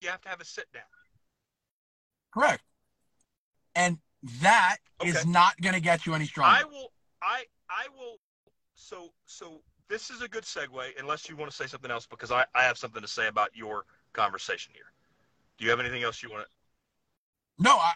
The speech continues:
Speaker 2: I don't, don't believe, I do not believe that speed work in any way, shape, or form
Speaker 1: Okay,
Speaker 2: in any
Speaker 1: well,
Speaker 2: of the
Speaker 1: this is
Speaker 2: three
Speaker 1: what
Speaker 2: lists
Speaker 1: I'm
Speaker 2: gets
Speaker 1: gonna
Speaker 2: you
Speaker 1: say
Speaker 2: stronger.
Speaker 1: to you. I think for the beginner and the novice, I think the beginner, like, the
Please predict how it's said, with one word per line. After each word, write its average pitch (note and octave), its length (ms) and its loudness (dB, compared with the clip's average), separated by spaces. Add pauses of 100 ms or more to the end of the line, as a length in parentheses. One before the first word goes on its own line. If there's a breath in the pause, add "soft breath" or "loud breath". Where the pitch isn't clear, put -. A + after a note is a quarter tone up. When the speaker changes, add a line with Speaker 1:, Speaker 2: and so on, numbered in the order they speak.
Speaker 2:
I G3 200 8
don't, A3+ 160 4 (380)
don't C4 160 -4
believe, A#3+ 300 -10
I A#3 220 6
do C4+ 140 -4
not C4+ 220 4
believe C4 300 -6
that A3+ 120 -8
speed A#3+ 320 -6
work A3 200 2 (280 soft breath)
in G3+ 200 -4
any B3 240 2
way, A#3+ 160 2
shape, A3+ 260 -4
or A3 60 -8
form G#3+ 240 4
Speaker 1:
Okay, F#3+ 80 4
Speaker 2:
in - 80 0
any F#3+ 100 0
Speaker 1:
well, G3+ 120 -2
Speaker 2:
of - 0 -
the F#3+ 80 4
Speaker 1:
this - 80 2
is G#3 100 -6
Speaker 2:
three F#3+ 80 0
Speaker 1:
what A3+ 80 2
Speaker 2:
lists G#3 100 2
Speaker 1:
I'm G3+ 60 4
Speaker 2:
gets - 80 0
Speaker 1:
gonna F3 100 -4
Speaker 2:
you D#3 60 -10
Speaker 1:
say - 120 -8
Speaker 2:
stronger. B2+ 140 -2
Speaker 1:
to G#2 80 -18
you. D2+ 60 -20 (840)
I A#3 320 2 (160)
think G#3+ 200 -10 (200)
for E3 220 -16
the D3 120 -16
beginner E3 640 -6
and D#3 160 -12
the D#3+ 60 -10
novice, A#2 500 -8
I D#3 100 2
think B3 280 -8
the A#3 60 -14
beginner, G3 460 -4 (480)
like, C#3+ 200 -2 (400)
the D3 100 -8